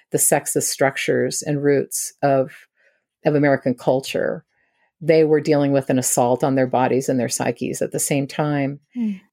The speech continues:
Speaker 1: And it's interesting and predictable that, of course, um, the men would respond <laughs> very negatively.
Speaker 2: Mm-hmm.
Speaker 1: So Norman Mailer, you know, writes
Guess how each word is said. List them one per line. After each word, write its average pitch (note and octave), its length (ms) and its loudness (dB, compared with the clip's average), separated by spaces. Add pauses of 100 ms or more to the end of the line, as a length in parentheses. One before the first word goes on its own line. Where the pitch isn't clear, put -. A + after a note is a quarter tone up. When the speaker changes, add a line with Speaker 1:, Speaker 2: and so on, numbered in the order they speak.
(160)
Speaker 1:
And G3 300 2
it's G3+ 240 0
interesting A#3 680 0
and E3 240 -2
predictable E3 760 0 (600)
that, D#3+ 500 2
of D#3+ 200 -2
course, D#3 760 0 (160)
um, D3+ 540 -4 (800)
the F3 180 2
men F3 580 2
would D#3+ 260 0
respond D3 920 -2 (180)
<laughs> - 880 -6
very G3+ 260 2
negatively. E3+ 920 -2 (260)
Speaker 2:
Mm-hmm. G3+ 240 0
Speaker 1:
So E3 800 2
Norman E3+ 400 0
Mailer, D3 600 2
you D#3 80 -4
know, C#3+ 120 -2
writes D3 400 -2